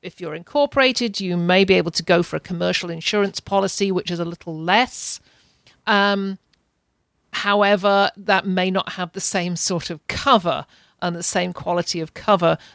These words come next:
that you'd have personally. Now, we've also got to remember that we're talking about an Ontario property here.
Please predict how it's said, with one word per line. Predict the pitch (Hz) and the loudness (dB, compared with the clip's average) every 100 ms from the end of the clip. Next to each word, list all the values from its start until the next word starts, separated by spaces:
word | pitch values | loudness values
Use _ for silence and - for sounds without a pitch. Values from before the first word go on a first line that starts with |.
| _ | _
that | 143 | -4
you'd | 190 185 | -2 -2
have | - 185 175 165 - _ _ | -4 -2 0 0 -4 _ _
personally. | - 202 180 - 160 143 143 - _ _ - _ | 0 2 2 0 -6 -8 -10 -12 _ _ -20 _
Now, | 240 233 | -2 0
we've | 240 | 2
also | 254 320 294 | 2 0 -2
got | 247 - | -6 -4
to | |
remember | 226 226 226 208 190 | -2 0 0 0 0
that | 196 214 | -2 -2
we're | 208 | -4
talking | 233 226 - | -2 -4 -4
about | 208 190 175 | -4 -2 -4
an | 170 | -4
Ontario | 160 160 - 226 226 214 202 | -6 -6 -2 0 0 0 -2
property | - 202 190 190 196 | -2 -2 -2 -6 -8
here. | 180 196 185 180 | -4 0 2 2